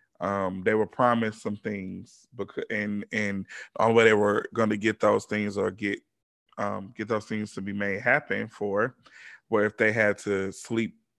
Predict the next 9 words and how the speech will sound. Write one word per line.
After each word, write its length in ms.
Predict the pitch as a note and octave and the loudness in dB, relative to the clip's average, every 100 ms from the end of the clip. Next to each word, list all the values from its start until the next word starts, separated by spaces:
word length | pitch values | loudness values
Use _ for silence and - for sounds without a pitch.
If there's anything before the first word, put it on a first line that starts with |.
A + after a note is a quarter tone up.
| - | -8
with 200 | G2+ F#2+ | -8 -6
the 120 | F#2 | -8
person, 560 | G2 G2+ F#2+ - F#2 F2+ _ _ _ - | -2 -2 -2 -8 -14 -16 _ _ _ -10
and 540 | G#2 G2+ G2 F#2+ F#2 - - - - _ _ _ _ _ _ _ - - - - | -8 -6 -8 -8 -10 -14 -20 -20 -20 _ _ _ _ _ _ _ -18 -16 -12 -2
they 420 | G2+ G2 G2 G2 - _ | 0 0 -4 -12 -18 _
are 180 | - G#2 | 0 0
not 240 | G2+ G#2 - | 2 0 -2
the 60 | |
same. 440 | G#2 G#2+ A#2+ A#2+ | -4 -2 -2 -4